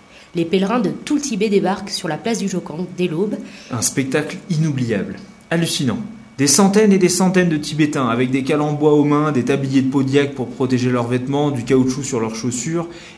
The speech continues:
Speaker 2: et tout ce monde qui se prosterne en psalmodiant.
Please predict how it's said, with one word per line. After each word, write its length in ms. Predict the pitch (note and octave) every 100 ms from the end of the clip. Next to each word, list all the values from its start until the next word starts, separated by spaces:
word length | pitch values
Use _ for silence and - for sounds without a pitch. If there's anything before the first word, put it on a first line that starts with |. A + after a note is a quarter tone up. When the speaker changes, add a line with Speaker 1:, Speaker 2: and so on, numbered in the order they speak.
| -
Speaker 2:
et 100 | C3
tout 160 | G#3+
ce 120 | G3+ F3+
monde 280 | D3+ F3
qui 140 | E3 B2
se 100 | C3
prosterne 680 | - - D#3+ D3+ - D#3 C#3+
en 80 | B2
psalmodiant. 680 | A#2+ C3+ B2+ B2+ A#2+ G#2+